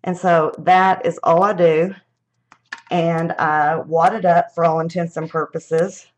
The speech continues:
And I let it dry.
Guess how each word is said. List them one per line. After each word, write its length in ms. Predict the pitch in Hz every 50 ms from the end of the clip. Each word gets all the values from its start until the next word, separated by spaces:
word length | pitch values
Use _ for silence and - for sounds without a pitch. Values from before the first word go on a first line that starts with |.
| _ _ _ _ _ _ _ _ _ _ _ _ _ _ _ _ _ _ _ _ _ _ _ _ _ _ _ _ _ _ _ _ -
And 120 | 180 175
I 60 | 160 156
let 220 | 156 156 151 151
it 120 | 151 -
dry. 320 | - 151 120 - - -